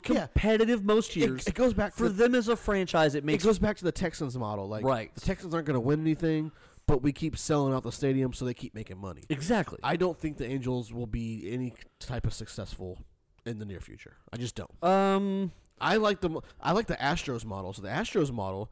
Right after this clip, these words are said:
Speaker 2: Yeah.
Speaker 1: they've got a bunch of young guys. So instead of spending four fifty on one dude,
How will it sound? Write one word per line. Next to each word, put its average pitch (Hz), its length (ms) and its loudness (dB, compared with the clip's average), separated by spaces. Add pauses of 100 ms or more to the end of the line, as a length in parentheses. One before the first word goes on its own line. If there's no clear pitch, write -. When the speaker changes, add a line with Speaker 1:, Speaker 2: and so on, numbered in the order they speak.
Speaker 2:
Yeah. 185 160 -2
Speaker 1:
they've 185 100 0
got 151 80 2
a 135 40 -2
bunch 127 200 -4
of 117 60 -6
young 104 160 -8
guys. 95 360 -8 (240)
So 143 160 -2
instead 170 260 2
of 143 80 2
spending 139 280 0
four 156 280 2
fifty 143 360 0
on 110 160 -4
one 180 200 0
dude, 110 260 -2